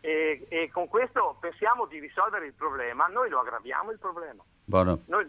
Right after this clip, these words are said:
Speaker 1: non parlo poi della, del, delle, delle, del, della, il rigimentamento nell'acqua ne-, in po-, in, in canale in, e intubazioni che, che, mm, è un deviare d-, d-, l'acqua dal fiume,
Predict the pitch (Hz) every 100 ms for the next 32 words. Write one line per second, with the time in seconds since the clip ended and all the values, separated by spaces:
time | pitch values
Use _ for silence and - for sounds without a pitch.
0 | 131 156 151 185 233 - 208 220 185 147
1 | 127 131 131 139 131 123 139 131 120 120
2 | 131 123 123 120 117 - - _ 131 135
3 | 135 127 123 127 135 123 147 139 139 135
4 | 160 170 131 127 147 170 135 127 135 147
5 | 156 135 135 - _ _ _ _ - 151
6 | 156 139 139 151 160 143 147 139 143 135
7 | 127 135 123 - - 139 175 165 117 107
8 | - _ _ _ _ 135 113 117 131 143
9 | 135 127 120 - 143 127 143 139 147 139
10 | 151 170 139 120 113 113 110 120 113 120
11 | 143 170 120 110 - 131 180 156